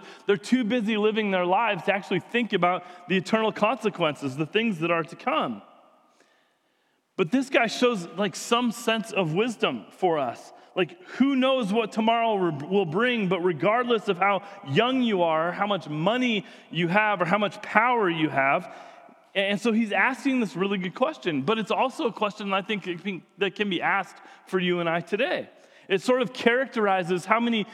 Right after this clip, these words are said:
how, how, how many people today assume salvation is assumed, is, is obtained by what? Their good deeds. If I do enough good things, then I can attain salvation.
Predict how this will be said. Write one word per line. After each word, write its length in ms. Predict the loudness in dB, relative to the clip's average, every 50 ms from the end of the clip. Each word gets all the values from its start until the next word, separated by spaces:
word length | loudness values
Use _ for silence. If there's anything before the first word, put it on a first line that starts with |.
| -16 -20 -20 -10 -2
how, 180 | 2 2 2 2
how, 220 | 2 2 2 2
how 80 | 2 2
many 240 | 2 2 2 2 2
people 320 | 2 0 0 2 0 0
today 260 | 2 2 2 2 2 0
assume 320 | -2 -2 -2 -2 0 0
salvation 680 | 0 0 0 0 2 2 0 0 -2 -2 -4 -4 -2 -2
is 100 | -2 -2
assumed, 480 | -4 -6 -4 -6 -6 -6 -6 -8 -10 -10
is, 320 | -6 -2 -2 -2 -2 -2 -4
is 220 | -2 -2 0 0
obtained 420 | -2 -4 -4 -4 -4 -4 -2 -2 0
by 140 | 0 0 0
what? 560 | 0 0 -2 -2 -4 -6 -12 -20 -20 -18 -4 0
Their 120 | 0 2
good 240 | 2 2 0 0 0
deeds. 420 | 2 2 2 2 0 -2 -4 -6 -4
If 120 | 0 0
I 100 | 0 2
do 220 | 0 0 0 0
enough 280 | 0 0 -2 -2 -4 -4
good 240 | -4 -2 -2 -2 -4
things, 760 | -6 -2 0 2 2 2 0 0 -2 -2 -2 -4 -4 -8 -16 -20 -20 -20 _ -6 -2
then 180 | 0 2 2
I 120 | 2 0 0
can 180 | 0 0 0
attain 380 | 0 0 -2 -2 -2 -2 -2 -2
salvation. 640 | -2 -2 -2 -2 -2 -2 -4 -4 -4 -6 -8 -8